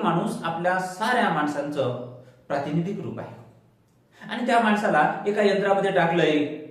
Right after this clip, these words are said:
एका सॉफ्टवेअरमध्ये टाकलंय आणि ते सॉफ्टवेअर सुद्धा त्याच्या मेंदूमध्ये आपसुकच कार्यान्वित झालंय. कशासाठी टाकलंय?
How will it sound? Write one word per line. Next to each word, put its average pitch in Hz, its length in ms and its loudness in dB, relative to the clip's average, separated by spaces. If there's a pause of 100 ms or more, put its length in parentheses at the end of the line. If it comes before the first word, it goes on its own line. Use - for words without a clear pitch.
(120)
एका 147 180 -6
सॉफ्टवेअरमध्ये 156 680 -2
टाकलंय 123 540 -2
आणि 240 240 -4
ते 247 80 2
सॉफ्टवेअर 196 360 2
सुद्धा 151 420 0
त्याच्या 165 580 -2 (140)
मेंदूमध्ये 147 520 -2
आपसुकच - 720 -4 (380)
कार्यान्वित 139 420 -2
झालंय. 117 420 -4 (640)
कशासाठी 180 460 -10
टाकलंय? 160 400 -8